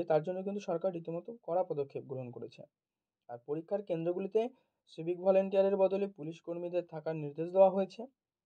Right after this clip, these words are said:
নতুন অ্যাপ চালু করা হয়েছে, তোমরা জানো, আমি আগেও ভিডিওতে করে এটা তোমাদের জানিয়ে দিয়েছি,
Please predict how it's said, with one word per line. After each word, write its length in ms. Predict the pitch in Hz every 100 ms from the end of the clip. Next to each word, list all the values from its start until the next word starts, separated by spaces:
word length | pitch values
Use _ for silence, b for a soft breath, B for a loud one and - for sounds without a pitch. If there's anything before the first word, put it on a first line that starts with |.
| _ 151
নতুন 280 | 160 185 190 -
অ্যাপ 220 | 113 151 _
চালু 200 | 175 180
করা 200 | 190 185
হয়েছে, 260 | 190 180 196
তোমরা 240 | 165 151
জানো, 240 | 147 147 185
আমি 160 | 175
আগেও 280 | 165 147 160 170
ভিডিওতে 320 | 165 160 160
করে 160 | 160 160 - -
এটা 200 | 147 151
তোমাদের 300 | 147 147 147
জানিয়ে 280 | 139 127 170
দিয়েছি, 320 | 180 196 196